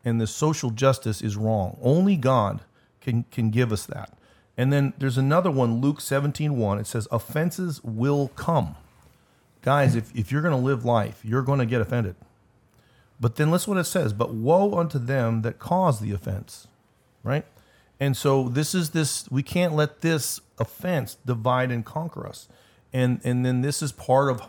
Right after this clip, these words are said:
why we, we can't judge our neighbor. And you can see now we're, we're judging somebody on the most ridiculous of all things. If you think about M L K, what did he say? Why did everybody be, why were they able to buy into what he was saying? He says, because he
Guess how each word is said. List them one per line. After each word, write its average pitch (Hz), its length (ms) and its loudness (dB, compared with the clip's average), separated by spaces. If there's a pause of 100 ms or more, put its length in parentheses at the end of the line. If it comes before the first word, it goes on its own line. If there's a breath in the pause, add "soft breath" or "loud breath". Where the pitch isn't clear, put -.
(100)
why 117 300 -2
we, 117 380 -2 (340 soft breath)
we 117 100 0
can't 127 360 -2
judge 123 280 2
our 117 120 2
neighbor. 139 360 0
And 110 120 0
you 110 80 2
can 110 180 -2
see 127 260 -2
now 143 300 2
we're, 120 260 0
we're 110 200 -4 (180)
judging 123 440 0
somebody 117 500 -2 (520 soft breath)
on 123 200 2
the 120 40 2
most 120 300 0
ridiculous 131 640 -2
of 139 100 -4
all 123 160 2
things. 110 300 -2
If 110 120 -10
you 120 60 -8
think 165 180 0
about 135 300 2
M 135 180 2
L 131 140 2
K, 104 380 -4 (580 soft breath)
what 156 220 0
did 135 100 0
he 127 160 -2
say? 107 300 -6
Why 120 260 0
did 139 160 0 (160)
everybody 139 560 0
be, 113 460 -2
why 160 160 2
were 151 120 0
they 151 100 0
able 135 120 -2
to 120 80 2
buy 117 360 2
into 113 340 -2
what 110 160 -2
he 107 40 -2
was 101 140 -6
saying? 107 220 -10 (360 loud breath)
He 147 140 0
says, 135 240 0
because 127 440 -2
he 180 440 -2